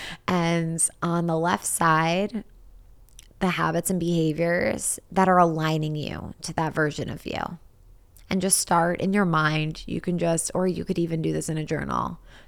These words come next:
jotting those things down. Maybe waking up before sunrise, drinking your lemon water,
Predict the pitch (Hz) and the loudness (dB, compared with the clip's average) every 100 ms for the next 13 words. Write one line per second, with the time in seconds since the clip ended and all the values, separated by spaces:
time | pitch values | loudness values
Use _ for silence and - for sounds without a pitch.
0 | - 185 185 190 180 165 - - 160 - | -2 4 6 6 2 0 0 -2 -2 -4
1 | - - - 180 175 - - - - - | -2 -2 -4 -10 -16 -18 -20 -20 -20 -20
2 | - - - - - - - - - - | -20 -20 -20 -20 -20 -20 -20 -20 -20 -20
3 | - - _ _ _ - - - - - | -20 -20 _ _ _ -20 -20 -20 -20 -20
4 | - - _ _ _ - - _ _ _ | -20 -20 _ _ _ -20 -20 _ _ _
5 | - - _ - - - 180 175 160 160 | -20 -20 _ -20 -20 -6 0 2 2 -2
6 | - 170 202 190 - - - - 202 202 | -6 -4 -4 -4 -6 -6 -6 -4 -4 -2
7 | 190 185 185 - - - - - 190 208 | -2 -2 -4 -8 -10 -8 -6 -2 0 0
8 | 196 196 185 185 185 185 185 180 | 0 0 0 0 -2 -4 -4 -8